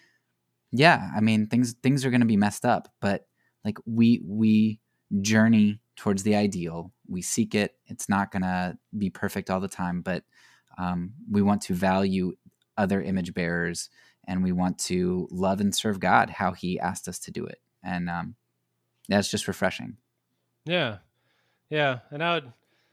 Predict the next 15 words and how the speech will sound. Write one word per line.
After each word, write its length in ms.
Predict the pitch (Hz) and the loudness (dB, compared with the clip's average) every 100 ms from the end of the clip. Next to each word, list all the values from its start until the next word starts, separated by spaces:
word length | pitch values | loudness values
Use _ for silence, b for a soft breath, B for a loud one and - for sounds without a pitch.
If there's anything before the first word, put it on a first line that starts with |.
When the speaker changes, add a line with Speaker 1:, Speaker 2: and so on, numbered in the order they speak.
| _ _ | _ _
Speaker 2:
uh, 180 | 147 147 143 | 0 0 -2
you 220 | 147 156 | -4 -4
ready 340 | 151 170 165 | 2 2 2
to 320 | 160 - 160 147 | -2 -6 -8 -6
insert 560 | 151 - 160 156 - | -6 -4 -6 -6 -10
something 380 | - 147 147 139 | -6 -6 -4 -2
a 60 | 135 | -2
little 220 | 135 135 | -4 -2
random, 460 | 139 139 135 139 | 0 0 0 -4
but 180 | 135 135 | -4 -8
that 160 | - 131 | -8 -6
does 200 | 131 127 | -6 -6
fit? 280 | - 165 - _ _ _ | -6 -6 -8 _ _ _
Speaker 1:
Sure. 240 | - - 113 | -6 -2 0
Yeah. 240 | - 95 | 0 -4